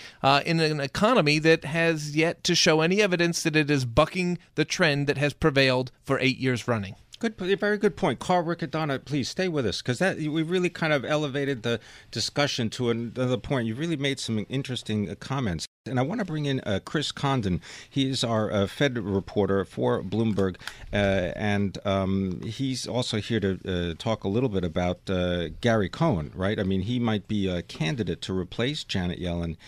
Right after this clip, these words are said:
Speaker 2: uh, as Fed chair next year. Um, Gary Cohn, currently National Economic Council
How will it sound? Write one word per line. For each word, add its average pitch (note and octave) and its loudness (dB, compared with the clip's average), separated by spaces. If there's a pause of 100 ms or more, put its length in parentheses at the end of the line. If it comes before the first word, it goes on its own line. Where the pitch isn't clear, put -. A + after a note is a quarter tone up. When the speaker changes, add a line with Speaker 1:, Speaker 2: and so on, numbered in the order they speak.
(280)
Speaker 2:
uh, E2+ -4
as B2 -2
Fed F2 0
chair D#2+ -2
next E2 -4
year. F2 -2
Um, F2 -2
Gary F2+ -4
Cohn, F#2 -2
currently G2 -2
National F#2+ -4
Economic F#2 -6
Council A2 -4